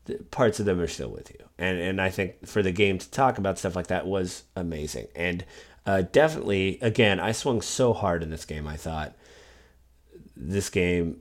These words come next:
I hate all these fetch quetch," but it does make sense that she would try to, Raya creating this mason jar matrix world, uh, for you to, like, be in, would just try to keep you as busy as possible so you wouldn't figure out what was going on and you wouldn't wanna leave.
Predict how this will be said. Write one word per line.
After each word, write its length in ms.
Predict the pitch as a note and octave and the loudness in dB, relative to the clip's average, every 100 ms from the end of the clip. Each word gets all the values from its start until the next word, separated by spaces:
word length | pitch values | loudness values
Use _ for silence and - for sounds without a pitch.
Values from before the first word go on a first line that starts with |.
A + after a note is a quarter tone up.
| _ | _
I 120 | E2+ | -6
hate 500 | E2+ - A#2+ G2+ F2+ - | -6 -6 -2 -2 -2 -4
all 140 | - G#2+ | -2 0
these 240 | G2 - | -2 -2
fetch 220 | F#2+ F#2 | -4 -4
quetch," 280 | - E2+ - | -4 -4 0
but 240 | G#2+ G2 - - - _ - - | 0 0 -4 -20 -20 _ -20 2
it 220 | B2 A#2+ | 2 8
does 280 | D3+ D#3 C#3 | 8 8 6
make 260 | C#3 C3+ C3 | 6 6 4
sense 360 | - G#2+ F#2 | 0 0 0
that 140 | F#2 E2+ | -6 -6
she 160 | - | -2
would 140 | F#2+ F2 | -2 -2
try 360 | - F#2+ F2 | 2 4 4
to, 460 | E2+ F#2+ E2+ D#2+ - | 0 -2 -2 -2 0
Raya 460 | G2 G2 F#2 F2+ - | 2 4 2 0 -4
creating 400 | - G2 F#2+ F#2 | -2 0 0 -2
this 180 | E2+ | -2
mason 480 | G2 F#2 F#2 F#2 G2 | -4 0 0 0 -4
jar 240 | F2 F2+ F2 | 0 0 0
matrix 560 | F2 F2+ F2 - E2 | 0 -2 -2 -6 -6
world, 540 | E2+ E2+ E2+ E2+ E2 - - - - - _ _ - | -4 -2 0 -2 -8 -14 -20 -20 -20 -20 _ _ -2
uh, 500 | E2+ E2 D#2+ D2+ - | 0 0 -2 -4 -6
for 400 | - - F#2+ F2+ | -12 0 2 4
you 240 | E2+ E2+ | 2 0
to, 240 | - F2+ | -2 -6
like, 360 | D#2+ E2 E2 E2+ | -2 -2 -2 -4
be 280 | G2 G2 F2 | -2 0 0
in, 280 | E2 D#2+ - - - - _ _ | 0 -4 -10 -20 -20 -20 _ _
would 260 | F#2+ A#2 A2+ | 6 8 8
just 340 | A#2 G#2 - | 4 2 2
try 260 | - A2+ G#2 | 2 6 6
to 60 | |
keep 200 | F#2+ G#2 | 4 0
you 100 | G2 | 2
as 100 | F#2 | 0
busy 280 | G2 F2 F2+ | 0 0 0
as 60 | E2 | 0
possible 420 | F2 E2 - D#2 | -2 -2 -4 -12
so 160 | - | -4
you 120 | E2+ A2 | -2 2
wouldn't 240 | D3 C#3 | 2 0
figure 180 | A2+ G#2 | 0 2
out 160 | F#2 | 2
what 80 | F2 | 2
was 140 | E2 - | -2 -6
going 260 | E2 D#2+ | -6 -4
on 200 | D#2 D#2 | -4 -4
and 100 | D#2 | -4
you 100 | D#2+ | -6
wouldn't 260 | D2+ D2+ C#2+ | -6 -8 -8
wanna 200 | C#2+ C2+ | -10 -10
leave. 420 | C#2 C2 A#1 | -10 -10 -12